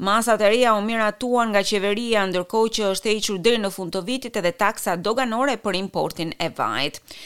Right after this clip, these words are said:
Vendimi i qeverisë sipas R T S H-s vjen për të parandaluar keqpërdorimet në tregun valutor dhe për të mbrojtur qytetarët.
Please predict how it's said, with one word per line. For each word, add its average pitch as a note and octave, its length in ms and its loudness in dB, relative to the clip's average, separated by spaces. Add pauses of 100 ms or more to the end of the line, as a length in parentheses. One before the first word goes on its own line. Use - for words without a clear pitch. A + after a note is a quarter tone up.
(220)
Vendimi F4 400 2
i - 0 -
qeverisë D4+ 400 0
sipas C4+ 280 2
R C4 120 0
T B3 80 2
S - 80 2
H-s B3 200 0
vjen A#3+ 360 -2
për G#3+ 240 -2
të G3+ 80 -2
parandaluar G3+ 680 2
keqpërdorimet G3+ 840 -2
në E3 120 -4
tregun F#3+ 440 -2
valutor G3 560 2
dhe D#3 80 -2
për F#3+ 160 -8
të B3+ 160 -2
mbrojtur F#3+ 400 0
qytetarët. E3+ 720 0